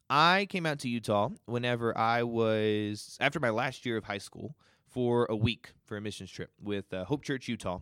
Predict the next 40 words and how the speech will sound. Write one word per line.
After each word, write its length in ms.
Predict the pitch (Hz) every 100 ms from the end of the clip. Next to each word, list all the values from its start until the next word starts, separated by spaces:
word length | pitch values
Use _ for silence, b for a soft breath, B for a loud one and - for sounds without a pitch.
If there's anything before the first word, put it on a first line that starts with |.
| -
that 100 | 101
I'm 100 | 98
now 160 | 98 127
a 20 |
part 200 | 101 90
of. 120 | 98 _ b b b b
Um, 540 | 107 104 101 95 90 - _ _ _ _ _ _ _ _ _ _ _ _ _ _ -
and 600 | 123 120 117 113 101 - - - _ -
I 100 | 127
was 120 | 117
part 320 | - 151 156
of 200 | 131 120
a, 500 | 117 113 113 110 101
a, 480 | 98 101 92 90 85 _ _ _ _
a 120 | 101
missions 420 | 104 135 135 139 -
trip 300 | 123 117 -
to 80 |
come 180 | 113 127
out 280 | 113 107 107
and 120 | 110
to 80 | 107
just, 420 | 107 117 107 - -
I 40 |
don't 120 | 92
know, 200 | 67 80 101
knock 240 | 117 139
on 160 | 120 113
doors, 580 | 110 107 107 98 - 104
hand 160 | 120 113
out 140 | 85
flyers, 500 | 107 101 98 98 95
stuff 300 | - 120 -
like 160 | 104 -
that 200 | 98 -
for 200 | 113 107
this 180 | 101 98
new 80 | 95
church 220 | 85 -
plant. 180 | 76